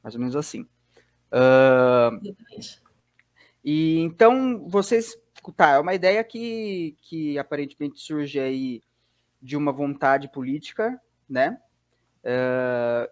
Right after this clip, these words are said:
Speaker 1: e numa cidade, que eu, aí eu queria perguntar, principalmente pras meninas, talvez, numa cidade profundamente conservadora,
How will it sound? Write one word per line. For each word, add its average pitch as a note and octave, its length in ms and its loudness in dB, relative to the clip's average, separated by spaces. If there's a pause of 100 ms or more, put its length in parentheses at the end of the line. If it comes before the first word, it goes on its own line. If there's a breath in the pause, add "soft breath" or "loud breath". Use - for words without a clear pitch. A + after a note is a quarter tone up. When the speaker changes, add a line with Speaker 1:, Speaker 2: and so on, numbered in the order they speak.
(100)
Speaker 1:
e F#3 80 -2
numa A3 220 2
cidade, D#3 880 2
que - 80 -8
eu, D3 160 -2
aí D3 100 0
eu D#3+ 100 0
queria D3+ 160 -10
perguntar, C#3+ 400 -4 (280)
principalmente G3+ 360 -10
pras E3 140 -6
meninas, D#3 380 -6
talvez, D#3 440 -6
numa G3 220 -4
cidade G3+ 560 0
profundamente A3 800 -2
conservadora, F3+ 760 -4